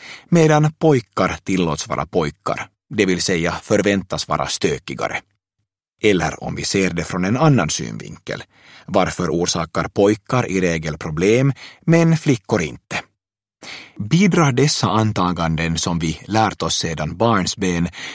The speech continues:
till att majoriteten av professionella humorister är av manligt kön?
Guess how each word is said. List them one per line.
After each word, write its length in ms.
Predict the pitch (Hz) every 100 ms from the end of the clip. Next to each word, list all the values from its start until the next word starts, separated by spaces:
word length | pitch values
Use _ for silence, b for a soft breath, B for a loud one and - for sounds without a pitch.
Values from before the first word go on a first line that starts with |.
| B B
till 160 | 151 151
att 240 | 147 -
majoriteten 760 | 160 170 170 160 175 131 104 95
av 240 | 87 92
professionella 720 | - 107 110 - 127 139 87
humorister 800 | 78 95 101 123 123 - 76 73
är 140 | 90
av 180 | 85 92 -
manligt 680 | 131 151 92 - - - -
kön? 300 | - -